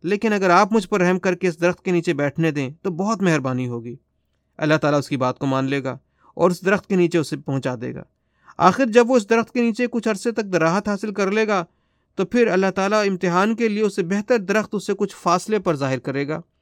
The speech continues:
اور پھر وہ لالچ کرے گا کہ وہ اس کے نیچے بیٹھ، بے-، اس کے، اس کے نیچے بیٹھے۔ کچھ مدت تک تو وہ اپنے نفس کو اس خواہش کو، اپنے نفس کی اس خواہش کو برداشت کرے گا اور کہے گا کہ میں اب اللہ تعالیٰ سے یہ سوال کس طرح کروں؟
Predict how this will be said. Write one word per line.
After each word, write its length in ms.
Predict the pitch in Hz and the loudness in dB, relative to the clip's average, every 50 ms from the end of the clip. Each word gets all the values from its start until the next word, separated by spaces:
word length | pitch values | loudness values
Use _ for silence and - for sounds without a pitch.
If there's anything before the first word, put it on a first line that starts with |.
| _ _ _ _ _ _ _ _ _ _ - | _ _ _ _ _ _ _ _ _ _ -4
اور 120 | 147 156 | -2 -2
پھر 180 | - - - 208 | -2 2 2 4
وہ 120 | 208 214 | 4 6
لالچ 320 | 185 170 165 170 180 - - | 8 8 8 6 6 4 2
کرے 240 | - 175 175 170 | 2 2 2 2
گا 160 | 165 170 160 156 _ _ _ _ _ _ | 0 -2 -4 -4 _ _ _ _ _ _
کہ 80 | - 175 | 0 4
وہ 120 | 165 156 | 6 6
اس 120 | 143 131 - | 4 4 2
کے 100 | - 139 | 0 0
نیچے 240 | 131 131 - 151 143 | 0 0 -2 -2 0
بیٹھ، 240 | 139 147 143 135 - _ _ _ - - - | 0 0 0 -2 -4 _ _ _ -20 -14 -8
بے-، 200 | 151 139 151 120 127 | -4 -2 -2 0 0
اس 160 | 165 160 156 | -2 -2 0
کے، 180 | - 180 185 | 2 2 2
اس 200 | 151 123 170 - | 2 2 -2 0
کے 100 | - 190 | 0 2
نیچے 220 | 185 180 165 190 185 | 2 2 2 2 2
بیٹھے۔ 340 | 165 165 156 - 160 156 160 - _ _ _ _ _ _ _ _ _ _ _ _ - | 2 2 0 0 -2 -6 -6 -8 _ _ _ _ _ _ _ _ _ _ _ _ -2
کچھ 180 | 196 202 202 | -2 0 2
مدت 380 | 196 202 202 190 196 240 220 - | 4 4 4 6 6 4 4 6
تک 220 | 247 240 - - | 0 0 0 0
تو 100 | - 240 | -2 2
وہ 80 | 226 226 | 4 4
اپنے 220 | 208 - 208 202 | 2 4 2 2
نفس 220 | 185 180 190 - - | 2 2 0 0 -4
کو 180 | - - 208 | 0 2 2
اس 100 | 196 185 | 2 2
خواہش 380 | - - 165 170 185 196 180 - | 0 0 2 4 4 4 2 0
کو، 380 | - - 175 170 180 185 180 - _ _ _ _ _ _ _ _ _ _ | -6 -4 -2 0 0 0 -2 -4 _ _ _ _ _ _ _ _ _ _
اپنے 300 | - 160 - - 202 196 | -4 -2 0 4 4 6
نفس 240 | 175 190 196 - - | 6 6 4 2 0
کی 80 | - 214 | -4 -4
اس 80 | 185 | -4
خواہش 340 | - - 170 175 196 - - | -2 2 4 4 4 4 4
کو 80 | 214 196 | 2 2
برداشت 440 | 160 160 151 143 160 170 185 175 | 2 2 4 6 6 6 6 4
کرے 260 | - - 190 175 170 151 | 2 0 2 2 2 2
گا 160 | 156 156 - - _ _ _ _ _ - | 0 -4 -4 -8 _ _ _ _ _ -2
اور 140 | - 175 | -2 -2
کہے 280 | 180 - - 190 202 214 202 | 0 2 2 4 4 4 4
گا 180 | 220 208 185 170 _ _ _ _ _ - | 4 2 2 2 _ _ _ _ _ 0
کہ 120 | - 208 | 2 4
میں 180 | 180 170 185 214 | 6 8 6 6
اب 120 | 220 214 | 6 6
اللہ 160 | 220 208 208 202 | 4 4 4 4
تعالیٰ 200 | 208 202 208 226 | 4 4 2 2
سے 100 | 202 226 | 2 2
یہ 60 | 226 | 0
سوال 340 | 196 - 175 156 160 185 208 208 - - | 2 2 4 4 6 4 4 2 -2 -4
کس 160 | 202 - - | -4 -2 0
طرح 160 | - 262 277 | 0 0 2
کروں؟ 320 | 269 240 214 175 147 120 | 2 2 2 2 2 0